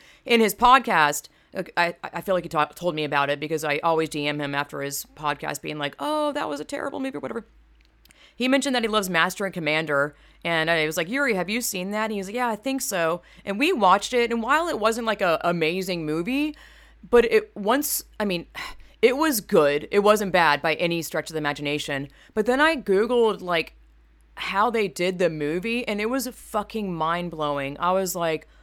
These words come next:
"Holy shit." I'm, oh, man, I gotta pull that up. Master and Commander. Oh, I gotta, ooh, I don't know how to find that. Master and Commander. Um,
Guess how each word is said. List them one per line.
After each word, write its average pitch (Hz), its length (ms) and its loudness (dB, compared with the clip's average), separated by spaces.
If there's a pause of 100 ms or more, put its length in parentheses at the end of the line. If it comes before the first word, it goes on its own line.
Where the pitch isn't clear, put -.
(160)
"Holy 302 420 2
shit." 151 460 0 (260)
I'm, 190 220 -2
oh, 180 180 -12
man, 175 160 -4
I 180 80 -2
gotta 202 160 -4
pull 156 200 -4
that 143 200 -2
up. 139 240 -4 (300)
Master 165 580 -12
and 156 320 -10
Commander. 151 460 -14 (100)
Oh, 170 240 -12
I 165 60 -12
gotta, 175 200 -14 (120)
ooh, 214 400 -8
I 190 80 -10
don't 185 80 -8
know 180 60 -8
how 185 40 -10
to 170 60 -14
find 165 160 -10
that. - 80 -14 (400)
Master 196 180 -12
and 180 60 -8
Commander. 170 480 -10 (1160)
Um, 165 600 -12